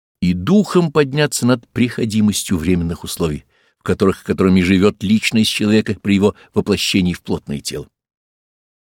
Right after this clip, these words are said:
Как напряженно стремились все великие духи, имена которых отмечены в истории человечества,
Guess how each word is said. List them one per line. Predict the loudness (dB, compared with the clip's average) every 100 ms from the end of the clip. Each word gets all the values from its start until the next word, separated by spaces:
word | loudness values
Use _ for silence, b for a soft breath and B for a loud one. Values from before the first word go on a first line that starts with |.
| _
Как | -4 -2 0
напряженно | 2 2 2 2 4 2 4 2
стремились | 0 2 2 4 2 0
все | -2 2
великие | 2 4 2 0 -2
духи, | 0 2 2 0 -14 b b b b -8
имена | -2 -2
которых | -2 -4 -2
отмечены | -4 0 0 0 0
в | 0
истории | 0 0 2 2
человечества, | 0 0 2 2 0 -2